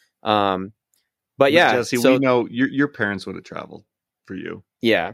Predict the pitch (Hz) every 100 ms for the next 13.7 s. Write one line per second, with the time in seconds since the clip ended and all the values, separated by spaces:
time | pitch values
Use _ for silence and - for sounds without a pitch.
0 | _ - 226 165 156 165 - 127 120 78
1 | 131 - - 147 143 139 135 123 - 139
2 | 127 101 104 - 110 120 123 110 107 104
3 | 104 98 95 - _ _ - 143 165 -
4 | 165 175 165 151 - 131 113 98 - 139
5 | - 123 123 110 - 98 - 113 113 120
6 | 117 - 95 113 98 92 80 95 98 101
7 | 95 104 101 95 87 - 92 92 92 101
8 | 98 101 98 95 - - - - - -
9 | 113 107 107 98 113 110 - 120 113 110
10 | 127 127 120 151 - 120 110 113 107 104
11 | 98 98 101 87 98 95 95 92 - -
12 | 85 - 92 - 95 98 - _ _ _
13 | _ - 101 95 90 90